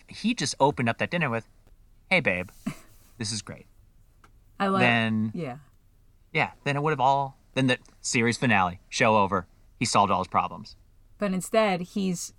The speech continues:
Speaker 2: very proud.
Speaker 1: Mm-hmm.
Speaker 2: And he can't,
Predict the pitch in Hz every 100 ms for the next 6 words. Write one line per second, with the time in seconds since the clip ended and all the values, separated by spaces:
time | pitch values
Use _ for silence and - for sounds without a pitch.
0 | - 156 165 196 302 - 120 131 233 160
1 | 135 135 - - - - - - 104 104
2 | 113 - - 175 180 160 - 165 175 -